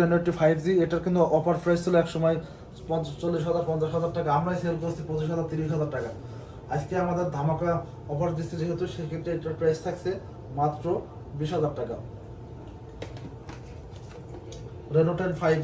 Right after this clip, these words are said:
জি, আট জিবি থেকে ছাপ্পান্ন জিবি। অসাধারণ একটা ফোন, এটাতে গেম কিন্তু ভালোভাবে খেলতে পারবেন। এটারও আজকে ধামাকা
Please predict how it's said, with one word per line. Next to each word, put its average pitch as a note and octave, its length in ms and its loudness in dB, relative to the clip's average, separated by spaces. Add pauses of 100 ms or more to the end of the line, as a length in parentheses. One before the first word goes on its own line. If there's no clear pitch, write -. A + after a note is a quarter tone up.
জি, G#2+ 80 -8 (240)
আট D#3 120 4
জিবি F3 180 0
থেকে F3 200 -2
ছাপ্পান্ন D#3+ 380 0
জিবি। G#2+ 180 -8 (1500)
অসাধারণ D#3+ 440 2
একটা D#3+ 200 0
ফোন, E3+ 160 0
এটাতে D#3+ 220 2 (120)
গেম D#3+ 140 4 (140)
কিন্তু E3+ 220 -2
ভালোভাবে D3 360 6
খেলতে D3+ 220 2
পারবেন। D3+ 240 6 (100)
এটারও D#3+ 260 0
আজকে D3+ 220 -4
ধামাকা D3 220 2